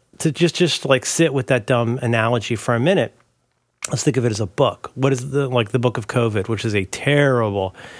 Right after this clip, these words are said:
terrible Disney movie. The, but the book of covid is out there, and there were a lot of people where we, we were not even out of the front matter.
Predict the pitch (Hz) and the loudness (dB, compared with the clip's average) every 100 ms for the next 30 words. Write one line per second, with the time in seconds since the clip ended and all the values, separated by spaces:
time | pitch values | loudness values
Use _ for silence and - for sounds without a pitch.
0 | - - - - 110 98 98 107 107 101 | -20 -20 -12 -2 0 0 -2 -2 -2 -2
1 | 101 104 - - 165 160 180 247 240 208 | -2 -4 -8 2 4 4 2 2 2 4
2 | 196 160 120 127 123 - 113 101 113 117 | 4 4 2 2 2 2 0 0 0 0
3 | 127 165 165 147 139 117 - 131 123 110 | 2 2 2 2 0 -2 -4 -2 0 0
4 | 107 110 123 156 151 160 143 123 113 123 | 0 0 0 0 2 2 4 2 2 2
5 | 123 113 113 104 95 98 - 107 113 98 | 0 0 0 0 -2 -4 -2 -2 -2 -4
6 | 98 - | -4 -8